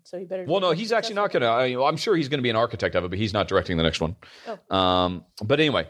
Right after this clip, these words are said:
Speaker 2: so that was my feeling of Force Awakens, Honey Pie, with a
Speaker 1: Okay.
Speaker 2: slight detour into other stuff.
Speaker 1: Well,
Speaker 2: How did you feel about Force Awakens?
Speaker 1: I have a much briefer.
Speaker 2: Okay.
Speaker 1: Uh, my, I, I thought it was an enjoyable movie-going experience, but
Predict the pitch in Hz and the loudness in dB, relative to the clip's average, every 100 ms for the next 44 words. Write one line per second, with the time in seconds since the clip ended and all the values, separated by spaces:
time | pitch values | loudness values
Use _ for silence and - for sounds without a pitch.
0 | - - 135 180 165 120 120 156 196 - | -12 -10 0 0 0 -2 0 2 2 0
1 | 117 98 92 - 101 95 95 98 92 85 | -4 -2 -4 2 2 2 0 0 -2 -6
2 | 80 76 73 73 90 107 117 107 98 - | -8 -4 -2 0 0 0 2 2 0 -2
3 | 120 117 104 - 113 110 98 90 85 90 | 0 0 -2 -4 -4 0 2 2 2 -2
4 | 87 95 92 90 82 - 69 98 202 196 | -2 0 2 2 0 -4 -6 -8 -10 -10
5 | 190 196 214 175 220 139 110 90 - 95 | 0 0 0 -2 -4 2 4 4 2 -2
6 | 87 87 78 73 76 - 214 220 190 190 | 0 2 2 0 -8 -4 0 2 2 -2
7 | 202 185 190 214 - 185 165 - - 180 | -4 -6 -4 -4 -6 -14 -16 -16 -2 0
8 | 175 120 170 - _ _ _ - 226 - | 4 2 2 -10 _ _ _ 0 0 0
9 | _ 285 - 262 262 285 - 233 302 311 | _ -16 -14 -6 0 0 -2 -2 -2 -2
10 | - 285 277 _ 262 254 233 240 240 233 | 0 0 0 _ 2 2 0 -4 -2 0
11 | 226 220 214 208 208 208 208 202 202 196 | 2 2 2 2 0 0 2 2 2 2
12 | 202 202 - 214 196 196 196 196 214 208 | 0 -6 -2 0 2 -2 -4 -6 2 2
13 | - | 0